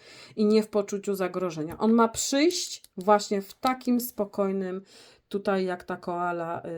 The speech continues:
y, nastawieniu. Tak. Dziękuję ślicznie. No i moja druga z ulubionych kart. Duch brązowego niedźwiedzia z tej właśnie wyroczni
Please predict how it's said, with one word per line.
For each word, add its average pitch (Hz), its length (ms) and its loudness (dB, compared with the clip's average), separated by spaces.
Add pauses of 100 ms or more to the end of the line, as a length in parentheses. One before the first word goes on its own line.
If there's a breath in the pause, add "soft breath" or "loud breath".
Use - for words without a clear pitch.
(160)
y, 160 40 -6
nastawieniu. 170 800 -8 (1900)
Tak. - 280 -14 (240)
Dziękuję 320 580 2
ślicznie. 202 840 -2 (580 loud breath)
No 226 220 6
i 247 140 6
moja 226 480 4
druga 214 360 2
z 214 100 -8
ulubionych 196 500 2
kart. 202 420 0 (1160)
Duch 190 420 2
brązowego 208 760 6
niedźwiedzia 180 920 0
z - 160 -8
tej 196 360 2
właśnie 190 520 -4
wyroczni 185 760 -2